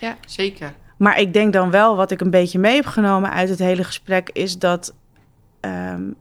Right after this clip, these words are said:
Speaker 3: het stukje dat de hersenen eigenlijk wat trager we-, eh, eh, werken bij mensen met een lichtverstandelijke beperking wel een beetje de kern is.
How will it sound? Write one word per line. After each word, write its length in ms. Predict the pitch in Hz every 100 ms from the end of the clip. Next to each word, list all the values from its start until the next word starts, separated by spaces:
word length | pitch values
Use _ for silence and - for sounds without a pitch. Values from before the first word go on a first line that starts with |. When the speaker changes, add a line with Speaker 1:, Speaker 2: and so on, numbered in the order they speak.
| _
Speaker 3:
het 140 | 185
stukje 440 | - - 208 - 196
dat 180 | 180 175
de 60 |
hersenen 640 | 170 160 170 254 - 196 -
eigenlijk 460 | 175 180 180 175 -
wat 120 | 170
trager 540 | - 196 233 269 226 175
we-, 100 | 175
eh, 200 | - 180 - -
eh, 280 | 175 160 151
werken 580 | 175 233 277 254 302 - - _
bij 120 | 196
mensen 280 | 190 190 196
met 100 | 180
een 60 |
lichtverstandelijke 560 | 190 - - 180 185 185
beperking 380 | - 190 180 180
wel 120 | 233
een 100 | 190
beetje 220 | 151 180
de 120 | 185 -
kern 300 | 240 240 190
is. 420 | 151 170 -